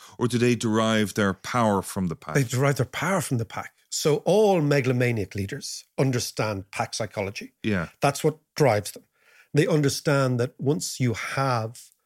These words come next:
Speaker 2: people organized in a pack or a crowd or a movement or a party or a collective organization, you can push them in directions that you could never push an individual. This is the
Speaker 1: Mm.
Speaker 2: key, right?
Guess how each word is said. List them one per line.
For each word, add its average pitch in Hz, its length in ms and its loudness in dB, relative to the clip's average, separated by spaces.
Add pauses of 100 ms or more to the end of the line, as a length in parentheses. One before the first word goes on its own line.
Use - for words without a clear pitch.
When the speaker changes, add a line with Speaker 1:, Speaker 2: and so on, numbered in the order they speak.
(400)
Speaker 2:
people 147 520 -2 (300)
organized 117 800 0 (100)
in 117 280 -2
a 113 120 -4
pack 135 380 -2 (140)
or 101 120 -4
a 90 40 -8
crowd 113 720 0 (160)
or 107 180 -2
a 101 60 -4
movement 127 720 0 (180)
or 90 240 -4
a 82 60 -14
party 143 760 2 (400)
or 110 140 -2
a 98 60 -6
collective 151 1200 0 (460)
organization, 120 800 0 (640)
you 135 120 0
can 131 140 -4
push - 440 -4
them 127 240 -2
in 120 140 -4
directions 127 600 -2
that 123 140 -4
you 139 80 -2
could 131 180 -4
never 156 380 2
push - 320 -4
an 127 80 0
individual. 117 500 -4
This 190 160 -4
is 117 100 0
the 101 80 0
Speaker 1:
Mm. 82 40 -4
Speaker 2:
key, - 260 -8 (380)
right? 151 220 -2